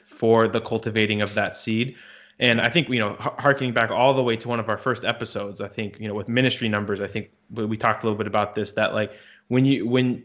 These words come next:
when you are finding yourself in some sort of anything, really, a job, but even s-, even more so, like, a ministry job, um, that doesn't make you above doing the grunt work of,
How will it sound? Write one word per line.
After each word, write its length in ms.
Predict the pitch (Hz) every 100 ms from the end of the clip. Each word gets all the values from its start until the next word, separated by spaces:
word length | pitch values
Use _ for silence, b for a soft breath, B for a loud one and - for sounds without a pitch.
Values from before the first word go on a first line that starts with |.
| -
when 280 | 117 131 151
you 140 | 143
are 440 | 127 123 120 110 110 - _ _ -
finding 380 | - 127 151 139
yourself 540 | 117 117 113 107 - -
in 220 | 113 110
some 200 | - 120
sort 280 | 120 117 110
of 240 | 104 - b b b b
anything, 400 | 139 196 - 101
really, 180 | 120 113
a 80 | 110
job, 520 | 110 120 127 123 113
but 140 | 120 120
even 220 | 131 156
s-, 120 | - - 113 - -
even 240 | 135 135
more 220 | 120 127 156
so, 480 | - 117 107 95 -
like, 220 | 107 101
a 40 |
ministry 460 | 104 170 175 - 117
job, 440 | 107 104 104 104 b b b b _
um, 460 | 113 113 104 95 -
that 180 | 127 131
doesn't 260 | 196 185
make 280 | 131 135 135
you 120 | 135
above 540 | 123 110 110 110 107 110 _ _ _ _ _ _ -
doing 560 | - 123 117 113 104 104
the 100 | 110
grunt 320 | 110 113 110
work 360 | 110 104 104 - -
of, 560 | 113 110 104 107 _